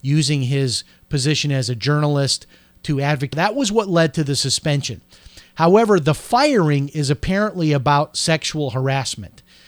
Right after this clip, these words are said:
So, um, you know, obviously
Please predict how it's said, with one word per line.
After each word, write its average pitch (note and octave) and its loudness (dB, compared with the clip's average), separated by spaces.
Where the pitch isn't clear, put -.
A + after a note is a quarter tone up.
So, D3+ 0
um, C3 -4
you D#3+ -6
know, C#3+ -2
obviously D3+ 0